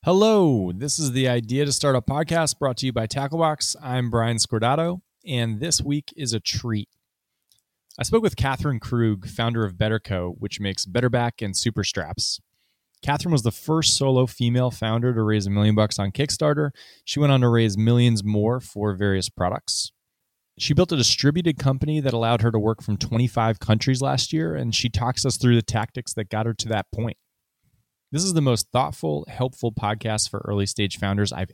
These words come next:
ever heard. It's terrific. This has literally nothing to do with me, and if you want a fun drinking game, take a shot every time I say, "I love that." But listening back, this was incredible. There is so much insight in this fifty-five minutes.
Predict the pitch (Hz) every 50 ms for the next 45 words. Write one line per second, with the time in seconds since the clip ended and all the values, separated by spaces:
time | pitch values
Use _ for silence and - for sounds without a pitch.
0 | _ 98 101 95 101 92 - - 90 98 98 92 - - - _ _ _ _ _
1 | _ _ _ - - - - - - 117 107 98 98 101 101 95 - - - _
2 | - _ _ _ _ _ _ _ _ _ _ _ 123 117 - 131 117 101 98 101
3 | 110 127 135 143 139 127 123 113 110 107 113 107 - - 117 113 107 101 101 104
4 | 101 98 98 - 101 101 107 123 147 - _ _ _ _ 120 107 98 - 110 104
5 | 104 101 95 - - 113 113 110 98 101 107 110 110 123 117 113 117 123 123 117
6 | - 117 107 101 - - - 98 104 113 113 101 104 110 107 - 107 104 101 98
7 | 95 - - 101 95 95 92 - 80 95 95 90 90 92 95 98 110 117 127 131
8 | 214 - _ _ _ _ _ _ _ _ _ - 117 120 139 139 - 175 151 131
9 | 113 104 104 101 117 131 - - _ 127 117 110 - - 117 107 107 104 98 -
10 | - - 98 92 - - - 120 - - 92 90 90 - - - _ _ _ _
11 | _ _ _ _ _ 104 95 92 95 - - - - - - - 127 120 135 127
12 | 117 110 107 98 - - - - 104 101 104 - - 92 85 87 - - - 101
13 | 95 95 92 - - - 98 - - - - 90 82 82 80 87 80 - - -
14 | - - - -